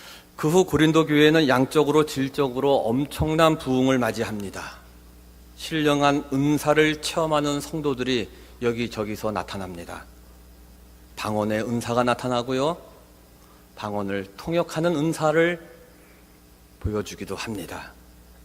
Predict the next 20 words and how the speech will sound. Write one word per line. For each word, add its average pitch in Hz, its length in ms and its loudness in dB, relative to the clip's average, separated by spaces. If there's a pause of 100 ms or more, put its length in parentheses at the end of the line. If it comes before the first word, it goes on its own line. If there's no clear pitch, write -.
예언의 107 460 0
은사가 98 500 -8
있고요. 85 440 -12 (600)
믿음의 123 480 2
은사 131 300 -2
등 101 240 -6 (380)
이처럼 117 480 -4
다양한 151 680 0
은사 123 420 -4
체험들이, 120 720 -4 (360)
체험자들이 113 800 -4
고린도 101 580 -6
교회에서 98 800 -6 (140)
나타납니다. 85 760 -14 (400)
그런데 117 540 -4 (360)
한편으로 139 720 -4 (840)
이 175 160 2
고린도 143 480 2
교회 127 300 0
안에 113 540 0